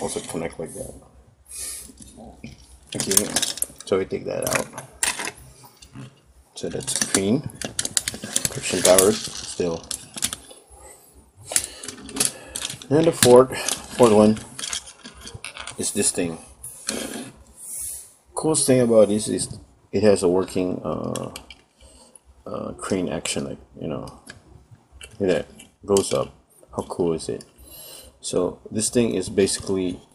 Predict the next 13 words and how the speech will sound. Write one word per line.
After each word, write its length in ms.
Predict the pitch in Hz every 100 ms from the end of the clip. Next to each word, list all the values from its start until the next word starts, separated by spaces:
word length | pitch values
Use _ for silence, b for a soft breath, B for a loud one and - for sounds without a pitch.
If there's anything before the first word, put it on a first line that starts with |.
| -
a 120 | 101
crane. 520 | - - 90 87 71 - - - - - -
So 380 | - 95 87 - _ - - - -
it 160 | 104 -
can 160 | 104 -
extend 560 | - - - 135 139
up 200 | 127 110
like 240 | 110 107 -
that, 220 | 107 -
extend 1400 | - - - - - - - - - - - - 208 110
up 160 | 98 -
to 80 |
that, 180 | 92 90